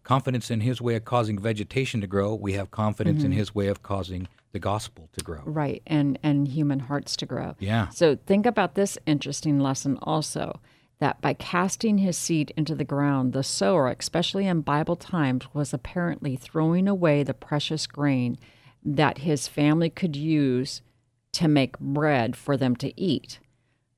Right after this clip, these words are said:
Speaker 2: But in reality, he's only give up, giving up the present good for a larger return. So he casts the seed away, expecting to gather in a much larger harvest later. So with Christ, so are we as Christ's servants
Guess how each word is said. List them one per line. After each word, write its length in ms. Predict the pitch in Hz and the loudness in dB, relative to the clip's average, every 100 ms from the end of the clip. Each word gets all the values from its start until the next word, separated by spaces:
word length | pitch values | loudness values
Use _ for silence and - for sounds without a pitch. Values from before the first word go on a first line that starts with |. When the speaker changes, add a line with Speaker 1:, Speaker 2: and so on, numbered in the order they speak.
| - | 0
Speaker 2:
But 140 | 165 | 2
in 140 | 196 151 | 4 4
reality, 680 | 147 147 180 220 185 135 139 | 6 4 4 4 4 2 0
he's 240 | 151 135 | -2 -4
only 300 | - 175 196 | -2 0 2
give 200 | 202 180 | 2 2
up, 180 | 156 - - | 2 0 0
giving 340 | 170 160 165 - | 2 4 2 2
up 220 | 143 - | -2 -2
the 100 | - | -4
present 460 | - - 151 175 135 | -4 0 0 0 0
good 240 | 147 131 | 2 0
for 220 | - 147 | 2 2
a 60 | 139 | 4
larger 380 | 135 131 - 131 | 2 0 0 -2
return. 720 | 127 - - 170 131 101 151 - | -2 -4 -2 0 0 -2 -8 -12
So 160 | - 165 | -8 0
he 100 | 139 | 0
casts 560 | - 170 165 - - - | 0 -2 -2 -2 -8 -4
the 80 | |
seed 320 | 196 - 151 170 | -4 0 0 2
away, 380 | 156 123 123 - | 2 2 2 -2
expecting 580 | 147 - - 147 147 147 | -4 -6 -2 -2 0 0
to 60 | 143 | 0
gather 340 | 135 131 131 | 0 0 0
in 100 | 131 | 0
a 40 | |
much 320 | 123 131 - 135 | 2 0 -2 -6
larger 540 | 131 139 151 151 147 | -2 0 0 -2 -6
harvest 600 | - 180 180 131 131 - | -4 -2 0 -2 -6 -6
later. 420 | 147 180 - - - _ _ _ _ - | -2 0 -2 -8 -14 _ _ _ _ -8
So 380 | - - 151 | -4 2 4
with 200 | 156 170 | 4 -2
Christ, 380 | - - 143 - | -4 -2 -2 -2
so 420 | - 160 165 - - - _ - | 2 4 4 0 -10 -16 _ -2
are 180 | 151 143 | 0 2
we 540 | 139 226 185 131 151 - - _ - | 2 4 4 4 2 -4 -20 _ -2
as 160 | 143 - | -2 -2
Christ's 340 | - 139 - | 0 0 0
servants 600 | - 247 208 117 - - | 2 2 2 -2 -4 -10